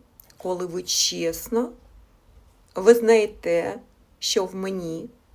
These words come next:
є світло і тінь. Розумієте? Нове кохання, яке воно? Давайте швиденько, тому що час виходить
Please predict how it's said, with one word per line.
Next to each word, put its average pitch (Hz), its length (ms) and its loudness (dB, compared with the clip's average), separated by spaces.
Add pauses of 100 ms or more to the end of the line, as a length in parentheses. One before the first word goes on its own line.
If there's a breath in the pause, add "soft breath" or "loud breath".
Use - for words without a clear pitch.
є 180 340 -8 (200)
світло 180 840 -6 (920)
і 226 60 -6
тінь. 196 600 -6 (1120)
Розумієте? 180 520 -4 (1040 loud breath)
Нове 196 220 4
кохання, 208 800 -4
яке 196 280 -4
воно? 165 300 -6
Давайте 170 460 -6
швиденько, 185 760 -2
тому 160 400 -14
що - 220 -10
час - 580 -8 (100)
виходить 165 1200 -4